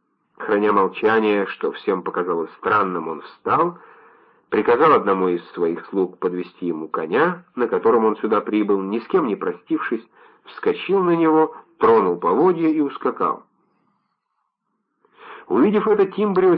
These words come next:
сел на другого коня и во весь опор помчался вслед за Даринто, догнал его, а догнав, взял его коня под усы и принудил остановиться.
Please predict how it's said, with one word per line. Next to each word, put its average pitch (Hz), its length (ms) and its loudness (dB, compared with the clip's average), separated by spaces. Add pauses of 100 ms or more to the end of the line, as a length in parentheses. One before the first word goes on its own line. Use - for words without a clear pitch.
(100)
сел 196 160 4
на 185 120 4
другого 135 480 4
коня 151 360 2
и 135 160 -2
во 110 120 4
весь 170 240 0
опор - 340 2
помчался 123 640 0
вслед 143 340 0
за 139 140 0
Даринто, 113 640 -4 (380)
догнал 110 560 2
его, 92 400 -2 (720)
а 127 140 0
догнав, 120 460 0
взял 107 320 0
его 95 240 0
коня 92 260 -4
под 87 180 -6
усы 196 380 -6
и 190 160 -4
принудил 139 540 -2
остановиться. 104 720 -6